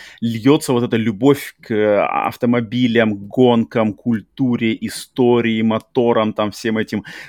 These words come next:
блин, трение, т-, трение шины, а, а,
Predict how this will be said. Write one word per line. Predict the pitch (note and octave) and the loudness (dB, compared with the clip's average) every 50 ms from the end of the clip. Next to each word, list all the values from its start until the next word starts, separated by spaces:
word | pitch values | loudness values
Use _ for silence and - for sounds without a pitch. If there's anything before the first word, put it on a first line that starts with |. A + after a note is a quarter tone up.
| _ - | _ -6
блин, | G#2+ G#2+ F#2+ | -4 -4 -2
трение, | - D#3 C3+ C#3 C3 B2 B2 B2 B2 B2 | 0 2 4 6 6 6 6 6 4 4
т-, | A#2+ - - - - _ | 2 0 -10 -20 -18 _
трение | - C#3 C#3+ C3+ C3+ C3+ C3+ | 2 4 6 8 8 6 6
шины, | B2+ - - D#3+ D3 C3+ B2+ A#2+ - _ _ _ - | 4 0 2 4 4 4 4 2 0 _ _ _ -2
а, | A2+ A#2+ - | 0 0 0
а, | - - A#2+ | -2 -6 -10